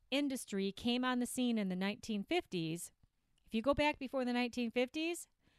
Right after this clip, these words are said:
there was not an obesity epidemic. Hmm, that's interesting, isn't it?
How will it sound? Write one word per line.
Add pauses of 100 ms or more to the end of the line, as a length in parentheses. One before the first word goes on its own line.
(360)
there
was
not
an
obesity (260)
epidemic. (1080)
Hmm, (220)
that's
interesting,
isn't
it?